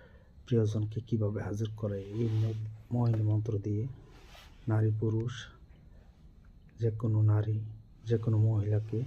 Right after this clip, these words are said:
আপনারা বাধ্য করতে পারবেন, আপনার নিয়ন্ত্রণে রাখতে পারবেন। তবে এটার মেয়াদ থাকবে তিন মাস, তিন মাস পরে আবার ছুটে যাবে। তবে কেউ অবৈধভাবে কাজটি করবেন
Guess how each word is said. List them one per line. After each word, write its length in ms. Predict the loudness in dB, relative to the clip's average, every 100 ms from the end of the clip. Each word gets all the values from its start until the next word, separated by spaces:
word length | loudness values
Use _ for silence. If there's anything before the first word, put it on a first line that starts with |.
| -6 -16 -10
আপনারা 260 | -10 -6 -4 -4
বাধ্য 160 | -4 -6
করতে 260 | -8 -8 -12
পারবেন, 260 | -4 -2 2 0 2
আপনার 220 | 2 2 2
নিয়ন্ত্রণে 500 | -2 -4 -4 -2 0 0
রাখতে 220 | -2 -4 -6
পারবেন। 240 | -6 -8 -2
তবে 180 | 0 2 4
এটার 220 | 2 2
মেয়াদ 220 | 0 0 0
থাকবে 220 | -4 -6 -4
তিন 140 | -4 -4
মাস, 120 | -6 -10 -6
তিন 120 | -2
মাস 160 | -2 -2
পরে 120 | -4 0
আবার 200 | 0 -2
ছুটে 220 | -8 -10 -10
যাবে। 240 | -10 -14 -20 -20 -20 -20 -20 -20 -6
তবে 180 | 0 2
কেউ 120 | 4 4 4
অবৈধভাবে 500 | 4 4 2 0 -4
কাজটি 240 | -6 -8 -10
করবেন 320 | -8 -6 -6